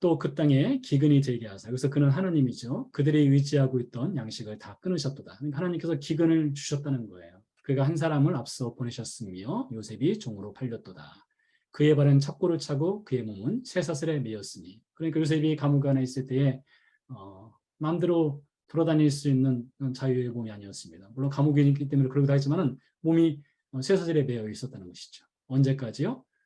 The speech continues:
"곧 여호와의 말씀이 응할 때까지라. 그의 말씀이 그를 단련시켰다." 하겠습니다. 훈련시켰어요.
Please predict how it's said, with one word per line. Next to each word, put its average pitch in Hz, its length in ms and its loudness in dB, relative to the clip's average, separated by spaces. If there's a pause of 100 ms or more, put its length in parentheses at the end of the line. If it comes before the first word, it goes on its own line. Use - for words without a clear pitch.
"곧 151 200 4
여호와의 143 260 6
말씀이 131 400 2
응할 127 240 2
때까지라. - 560 -14
그의 131 240 2
말씀이 117 640 -4
그를 92 340 -12
단련시켰다." 113 800 -12
하겠습니다. - 400 -20 (840)
훈련시켰어요. - 840 -4